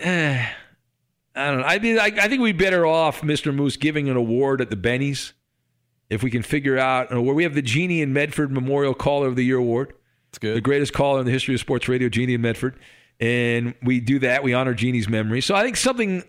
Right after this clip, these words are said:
Speaker 1: at the Bennies, uh, we, we could do that. I think that would be good, but I don't know about, that's too wordy.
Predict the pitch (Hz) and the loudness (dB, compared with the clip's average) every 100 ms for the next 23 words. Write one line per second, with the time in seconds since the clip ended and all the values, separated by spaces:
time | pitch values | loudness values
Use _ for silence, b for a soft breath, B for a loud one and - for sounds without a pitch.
0 | - 143 131 95 135 185 254 220 - - | -6 -2 0 2 0 0 -2 -4 -10 -16
1 | _ _ _ _ _ _ _ - 120 120 | _ _ _ _ _ _ _ -8 -4 -4
2 | 107 123 143 139 135 - 139 135 143 131 | -4 -4 -4 -2 -2 0 0 0 0 0
3 | 131 120 123 120 117 113 120 120 131 143 | 0 0 -2 -2 -2 -2 -4 -4 -8 -6
4 | 151 139 113 101 131 - - 190 151 107 | -8 -8 -8 -6 -8 -8 -6 -4 -2 0
5 | 90 87 87 | -2 -4 -6